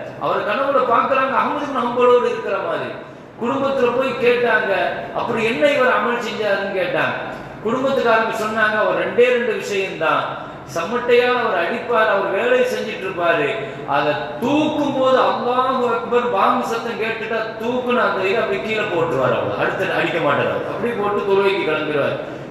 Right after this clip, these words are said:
இன்னொரு அமல் என்னன்னா, ராத்திரி நேரத்திலையும் குடும்பத்துக்காக அவர் வேலை செய்வாரு. அஹ்மது இப்னு ஹம்பல் பக்கத்து வீட்டுல தொழுதுகிட்டே இருப்பாங்க, அவர் பார்ப்பாரு, "எனக்கு குடும்பம் இருக்கிறது, எனவே சம்பாதிக்க வேண்டும்,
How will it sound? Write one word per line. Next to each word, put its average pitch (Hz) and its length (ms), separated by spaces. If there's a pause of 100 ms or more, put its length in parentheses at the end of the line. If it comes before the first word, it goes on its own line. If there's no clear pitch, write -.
இன்னொரு 202 320
அமல் 185 320
என்னன்னா, 160 360 (480)
ராத்திரி 208 440
நேரத்திலையும் 208 720
குடும்பத்துக்காக 196 640
அவர் 160 240
வேலை 185 200
செய்வாரு. 151 500 (380)
அஹ்மது 220 360
இப்னு 202 240
ஹம்பல் 180 320
பக்கத்து 170 320
வீட்டுல 196 240
தொழுதுகிட்டே 196 480
இருப்பாங்க, 185 420
அவர் 160 300
பார்ப்பாரு, 156 560 (440)
"எனக்கு 165 360 (100)
குடும்பம் 226 500
இருக்கிறது, 190 540
எனவே 170 240
சம்பாதிக்க 196 640
வேண்டும், 175 420